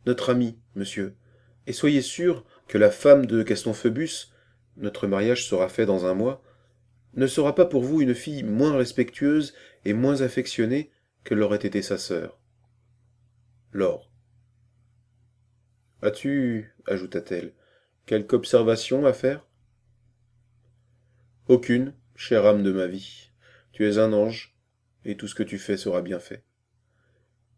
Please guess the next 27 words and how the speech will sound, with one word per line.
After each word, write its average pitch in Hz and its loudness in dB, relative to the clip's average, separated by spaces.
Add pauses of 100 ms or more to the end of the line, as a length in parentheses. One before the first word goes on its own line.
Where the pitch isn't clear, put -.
(340)
Mais 101 -8
quelle 110 -6
fatale - 2
coïncidence ! 131 -2
Qui - 2
aurait 147 4
pu 139 -2
croire 175 6
qu'un 127 4
homme 151 2
de 123 -4
cet 117 0
âge, - 4 (600)
Aimerais-tu 175 4
mieux, 160 2 (200)
<laughs> - -20
dit-elle 107 0
en 90 2
riant, 87 -2 (720)
que 151 2
monsieur 143 2
de 131 0
Boréas 127 6
n'eût 127 0
que 110 2
vingt-cinq 120 2
ans ? 190 0